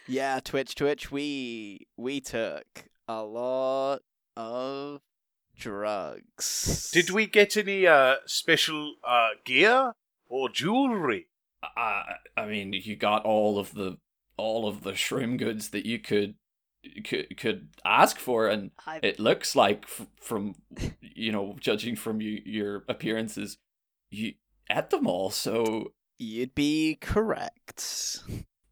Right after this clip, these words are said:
Speaker 3: the king's probably not gonna give you any more than that.
Speaker 4: That, that I would imagine that, yeah, that had an effect on how hammered we were.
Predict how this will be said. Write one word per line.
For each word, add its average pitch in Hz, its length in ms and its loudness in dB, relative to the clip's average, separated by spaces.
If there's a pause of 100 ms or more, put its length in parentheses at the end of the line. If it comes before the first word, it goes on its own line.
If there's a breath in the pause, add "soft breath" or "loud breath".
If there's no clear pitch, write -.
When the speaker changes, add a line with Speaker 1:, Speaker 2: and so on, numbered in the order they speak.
(100)
Speaker 3:
the 87 100 -6
king's 120 360 -2
probably 104 280 0
not 95 160 -8
gonna 98 140 -6
give 95 180 -6
you 101 80 -6
any 92 140 -8
more 92 180 -10
than 85 160 -14
that. 50 240 -10 (520)
Speaker 4:
That, 180 180 -8 (240)
that 165 220 -8 (200)
I 160 220 0 (120)
would 175 200 0
imagine 190 560 0
that, - 160 -6
yeah, 190 180 6 (120)
that 175 200 6
had 185 240 4
an 175 140 -4
effect - 560 -6 (160)
on 160 400 -4
how 170 420 6
hammered 175 460 0 (760)
we 160 180 -6
were. 151 260 0